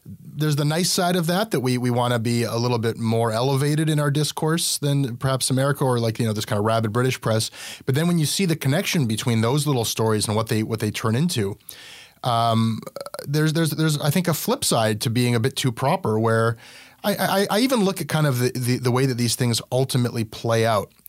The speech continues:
Like, if in the United States we found out that the chief of staff for Barack Obama wrote, like, a personal check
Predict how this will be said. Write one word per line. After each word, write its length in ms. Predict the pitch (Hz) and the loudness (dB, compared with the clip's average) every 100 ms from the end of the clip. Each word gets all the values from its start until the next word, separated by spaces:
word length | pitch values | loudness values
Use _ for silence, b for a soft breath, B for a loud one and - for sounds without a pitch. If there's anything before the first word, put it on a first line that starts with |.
| - | -4
Like, 260 | 175 180 - B B B B - | -2 -2 -6 B B B B -4
if 280 | 233 330 - | 0 0 -2
in 140 | 208 202 | 0 2
the 60 | |
United 340 | 185 175 156 139 | 2 2 2 0
States 400 | - 131 107 - | 0 0 0 0
we 100 | 143 | -2
found 320 | - 139 123 | 0 0 2
out 280 | 110 101 98 _ - - | 2 2 -2 _ -18 -6
that 460 | 120 117 117 - | 0 2 2 0
the 120 | 120 | -4
chief 380 | 113 - - 190 | -2 -2 0 0
of 100 | 160 | 0
staff 420 | - - 123 101 | 0 0 0 0
for 100 | - | -2
Barack 240 | 104 123 127 | -2 0 2
Obama 400 | 120 113 107 104 | 2 2 2 2
wrote, 240 | 110 113 - _ | 2 0 -6 _
like, 200 | - 113 | -10 -8
a 60 | 113 | -8
personal 640 | - - 214 - 226 175 | -10 -4 -2 0 0 0
check 640 | 113 - - 147 - - | 0 -4 0 0 -2 -8